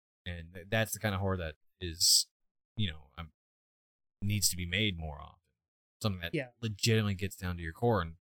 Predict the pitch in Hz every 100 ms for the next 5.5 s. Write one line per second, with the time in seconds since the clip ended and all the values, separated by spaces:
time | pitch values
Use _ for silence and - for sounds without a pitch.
0 | _ - 131 123 85 - _ - - -
1 | - _ - - - 165 147 131 131 196
2 | 220 214 208 - _ _ _ _ _ _
3 | _ _ - 240 208 214 214 202 202 175
4 | 175 165 156 151 156 156 147 143 151 143
5 | 139 147 - 147